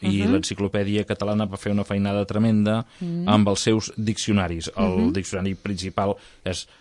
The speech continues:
Speaker 1: el Diccionari de la Literatura Catalana. Va.
Speaker 2: Mhm. A veure, aquí us porto de tots els diccionaris, és a dir, l'enciclopèdia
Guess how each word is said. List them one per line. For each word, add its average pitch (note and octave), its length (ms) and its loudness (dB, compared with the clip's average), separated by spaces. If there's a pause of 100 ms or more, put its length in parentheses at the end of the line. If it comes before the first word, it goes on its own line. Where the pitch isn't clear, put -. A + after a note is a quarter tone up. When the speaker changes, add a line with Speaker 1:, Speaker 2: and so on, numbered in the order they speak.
(120)
Speaker 1:
el F2+ 180 -4
Diccionari G2+ 640 0 (140)
de G2 220 -2
la G#2+ 120 -2
Literatura F#2+ 960 -4
Catalana. E2 520 -8
Va. G#2 180 -2
Speaker 2:
Mhm. G#3 220 -2 (1800)
A G#3 680 6
veure, F3 400 6 (240)
aquí F3 260 2
us A#3+ 160 2
porto F#3+ 400 4
de E3+ 160 2
tots G3+ 240 0
els G#3+ 160 0
diccionaris, G3+ 760 0
és F3+ 140 -2
a F3+ 80 0
dir, D#3+ 160 -2
l'enciclopèdia F#3 1000 0